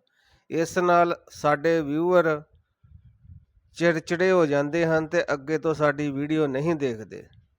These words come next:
ਜਦੋਂ ਤੁਸੀਂ ਪੂਰੀ ਵੀਡੀਓ ਬਣਾ ਲੈਂਦੇ ਜੇ ਨਾ, ਤੇ ਲਾਸਟ ਵਿੱਚ ਇੱਕ ਵਾਰ ਸਾਫ਼ ਲਫ਼ਜ਼ਾਂ ਨਾਲ ਕਿਹਾ ਕਰੋ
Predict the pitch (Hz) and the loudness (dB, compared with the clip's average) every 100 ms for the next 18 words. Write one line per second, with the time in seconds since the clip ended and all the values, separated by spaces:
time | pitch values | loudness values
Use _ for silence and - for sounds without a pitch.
0 | _ _ _ _ _ _ _ _ 127 139 | _ _ _ _ _ _ _ _ -12 -6
1 | 151 170 180 190 202 190 160 175 220 202 | 0 2 2 0 -2 -4 -6 -8 -4 -2
2 | 170 180 190 180 180 170 139 131 131 160 | 0 2 2 2 4 4 2 -2 -4 -4
3 | 143 147 196 160 - - - - _ _ | -2 -4 -4 -6 -14 -20 -20 -20 _ _
4 | - 143 131 147 170 - 175 156 156 151 | -10 -6 0 2 2 0 -4 0 -2 -4
5 | - - 151 151 156 156 156 151 - 135 | -14 -6 -6 -4 -2 2 2 0 -2 -2
6 | 135 139 139 127 131 135 131 127 120 127 | -2 -4 -4 -4 -6 -4 -4 -6 -6 -4
7 | 135 120 120 135 | -4 -6 -8 -8